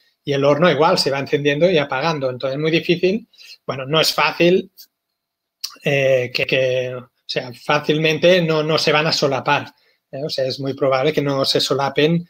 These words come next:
en todo momento lavadora y horno u otros aparatos que tengas, ¿vale? Entonces,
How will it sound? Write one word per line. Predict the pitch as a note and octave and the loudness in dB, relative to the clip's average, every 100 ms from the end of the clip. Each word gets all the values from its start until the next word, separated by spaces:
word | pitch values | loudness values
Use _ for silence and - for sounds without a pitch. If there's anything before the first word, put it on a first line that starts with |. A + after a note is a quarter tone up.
| _ | _
en | D#3 | -4
todo | C#3+ D3 C#3+ | 2 2 2
momento | C#3+ C#3+ C#3 D#3+ | 0 0 4 4
lavadora | C3 B2+ C3+ C#3+ C#3 | 4 0 0 0 2
y | C#3 | 4
horno | D#3 D3 E3+ F3+ | 4 4 0 0
u | C3 B2+ B2 | -2 -4 -4
otros | B2+ C3 A#2+ | -4 -6 -6
aparatos | A#2+ B2 B2 C3+ - | -8 -8 -10 -10 -10
que | - | -8
tengas, | C#3+ B2+ A#2 - _ _ - | -8 -8 -10 -20 _ _ -4
¿vale? | E3 | -2
Entonces, | F#3+ F3 F#3+ | 4 4 2